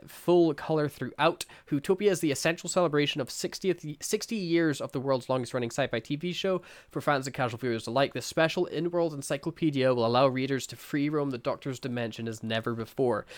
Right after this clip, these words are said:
They'll get to join each Doctor as they tell their own story. We'll hear from the monsters'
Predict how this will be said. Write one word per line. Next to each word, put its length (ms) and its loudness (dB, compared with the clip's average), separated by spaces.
They'll 140 2
get 160 0
to 80 -6
join 360 4
each 280 -8
Doctor 360 2
as 140 0
they 140 -2
tell 260 0
their 240 -2
own 200 -2
story. 440 -2
We'll 160 -4
hear 220 -4
from 180 -4
the 80 -4
monsters' 480 0